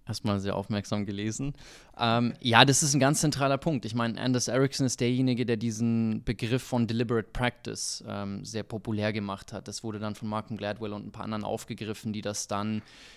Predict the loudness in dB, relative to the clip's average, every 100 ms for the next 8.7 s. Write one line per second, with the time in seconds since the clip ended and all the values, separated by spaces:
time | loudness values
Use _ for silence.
0 | -20 -6 -2 0 0 0 0 -2 2 2
1 | 2 0 -2 -2 -2 -4 -4 -8 -6 -4
2 | -4 -4 -6 -6 -6 -2 -2 -2 -4 -4
3 | -4 -4 -4 -4 -4 -4 -6 -8 -6 -4
4 | -4 -4 -6 -6 -6 -6 -6 -4 -2 -4
5 | -2 -2 -2 -8 -18 -20 -20 _ _ _
6 | _ -4 -2 2 2 2 2 2 4 0
7 | -2 0 -2 -2 0 2 0 0 -2 -4
8 | -2 0 0 0 -2 -6